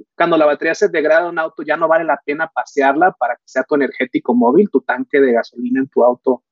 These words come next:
eléctrico, puede tener otros quince, veinte años de vida como energía estacionaria. Y, y ya existen proyectos ya, tanto por Tesla y otros, donde, donde re-, reconfiguran estas baterías de los autos para paquetes de batería que viven en tu casa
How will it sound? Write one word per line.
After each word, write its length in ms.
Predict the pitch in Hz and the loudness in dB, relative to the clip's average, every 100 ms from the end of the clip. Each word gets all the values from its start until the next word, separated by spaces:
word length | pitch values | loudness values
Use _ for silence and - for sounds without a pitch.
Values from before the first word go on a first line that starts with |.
| _ _ _ - | _ _ _ -4
eléctrico, 580 | - - - - 247 - _ _ _ - | -2 0 -2 -2 -2 -4 _ _ _ 0
puede 240 | 151 185 | 2 2
tener 200 | 147 147 | 2 0
otros 260 | 143 165 - | 2 -2 0
quince, 380 | - 143 165 156 | 0 2 2 2
veinte 340 | 143 143 151 | 2 2 2
años 460 | 143 147 156 156 - | 2 0 -4 -6 -4
de 80 | 127 | 2
vida 340 | 127 135 - - | 4 4 2 0
como 240 | 131 127 | 0 2
energía 280 | 123 - 120 | 0 -2 -4
estacionaria. 720 | - 139 127 127 165 143 123 _ _ _ _ | -2 -4 -2 0 2 0 -2 _ _ _ _
Y, 460 | 127 123 123 135 | 2 4 2 2
y 60 | 131 | 0
ya 80 | 127 | 0
existen 360 | - 143 170 | -2 -2 -2
proyectos 440 | 156 147 147 - 143 | 0 2 2 0 0
ya, 200 | 143 127 | 2 2
tanto 300 | 143 131 120 | 0 -2 -4
por 180 | 123 - | -6 -2
Tesla 300 | 139 135 151 | 0 2 4
y 60 | |
otros, 340 | 143 143 180 175 | 4 2 -2 -4
donde, 360 | 131 131 120 110 _ | -2 -2 -4 -6 _
donde 300 | 127 127 127 120 | -10 -6 -6 -2
re-, 280 | 135 123 123 - | 0 2 0 -4
reconfiguran 840 | 135 135 - 131 131 143 131 151 165 | 0 0 -2 -12 -6 0 2 2 0
estas 180 | 151 156 | -2 0
baterías 400 | 151 - 135 139 | 0 2 4 4
de 100 | 147 | 2
los 180 | 139 139 | 0 2
autos 440 | 139 - 233 - - | 0 2 -2 -2 -2
para 180 | 123 127 | -2 0
paquetes 460 | 123 - 127 139 | -4 -4 -4 0
de 80 | 139 | 0
batería 260 | 123 - 123 | -2 -4 -4
que 80 | 127 | -4
viven 180 | 120 | -4
en 120 | 123 - | -8 -16
tu 80 | _ | _
casa 340 | 104 - - | -10 -10 -20